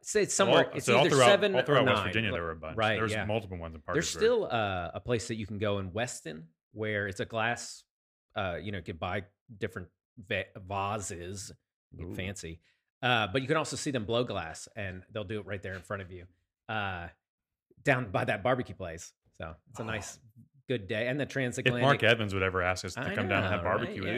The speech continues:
Speaker 1: Yeah.
Speaker 2: go tour the, the glass factory.
Speaker 1: Yep,
Speaker 2: Mark.
Speaker 1: absolutely. So, uh, one of the cool things that they do here is the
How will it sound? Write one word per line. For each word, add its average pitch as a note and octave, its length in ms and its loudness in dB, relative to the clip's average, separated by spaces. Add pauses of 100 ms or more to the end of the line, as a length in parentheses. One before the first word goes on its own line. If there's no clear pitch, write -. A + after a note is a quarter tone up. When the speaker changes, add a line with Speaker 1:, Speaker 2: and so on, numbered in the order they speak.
Speaker 1:
Yeah. - 140 -4
Speaker 2:
go F3 100 -2
tour F3 180 -6
the, E3 160 -4 (340)
the D3 80 -10
glass D#3+ 260 -8
factory. - 500 -14
Speaker 1:
Yep, E2+ 280 -10 (160)
Speaker 2:
Mark. G2 120 -10
Speaker 1:
absolutely. E2 480 -8 (560)
So, D3 380 8
uh, B2+ 260 6
one D3+ 140 2
of G3+ 60 4
the D3+ 60 0
cool C#3+ 200 2
things C3 440 2
that A2+ 360 2
they A#2 160 2
do A2 220 -2
here A2+ 320 2
is A2 400 -4
the G#2 360 -4